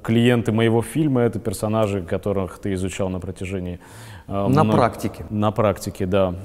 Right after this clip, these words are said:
Speaker 1: А, мы вернемся к этому, это очень интересный и болезненный, на мой взгляд, вопрос, но все-таки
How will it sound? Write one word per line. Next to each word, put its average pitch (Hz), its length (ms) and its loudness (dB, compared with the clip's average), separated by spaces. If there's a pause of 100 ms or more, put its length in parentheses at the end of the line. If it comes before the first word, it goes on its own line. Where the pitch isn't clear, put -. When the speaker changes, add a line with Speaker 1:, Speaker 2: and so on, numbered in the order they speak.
Speaker 1:
А, 104 140 -10
мы 127 240 2
вернемся 131 560 4
к - 80 -4
этому, 101 280 2
это 101 220 0
очень 104 680 -4
интересный 107 520 0
и - 20 -2
болезненный, 98 480 2
на 95 100 -4
мой 98 140 -4
взгляд, 95 280 -2
вопрос, 127 380 0
но 123 140 0
все-таки 123 520 0